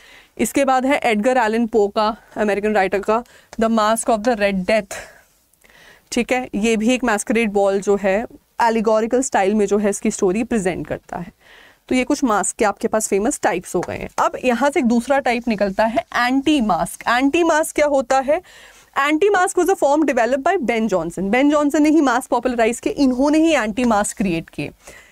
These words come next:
In its, in it the characters were grotesque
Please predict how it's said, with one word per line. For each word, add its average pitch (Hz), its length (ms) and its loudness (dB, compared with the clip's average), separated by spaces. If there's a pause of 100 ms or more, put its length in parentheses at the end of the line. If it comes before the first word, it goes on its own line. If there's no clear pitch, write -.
(200)
In 359 160 4
its, 466 260 0 (300)
in 330 140 4
it 415 180 2
the 415 80 0
characters 302 580 0
were 302 200 2
grotesque 254 540 0